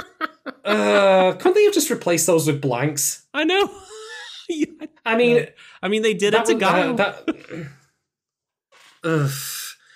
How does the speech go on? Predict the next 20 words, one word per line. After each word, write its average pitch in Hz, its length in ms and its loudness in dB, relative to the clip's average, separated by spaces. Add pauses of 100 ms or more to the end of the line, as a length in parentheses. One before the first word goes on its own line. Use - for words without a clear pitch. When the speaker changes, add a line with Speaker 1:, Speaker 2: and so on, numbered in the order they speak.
(480)
Speaker 1:
Come 427 160 0
to 415 120 2
think 370 200 4
of - 60 -2
it, 156 40 2
actually, 143 180 0
we 196 120 0
need 254 60 -2
to 226 80 -4
mention 190 360 -2
Guile 247 260 2
fakes 233 260 0
his 180 100 -4
own 175 160 0
death 147 220 -2
in 143 80 -6
this 127 160 -6
film, 120 240 -2
and 127 100 -6
he 151 180 0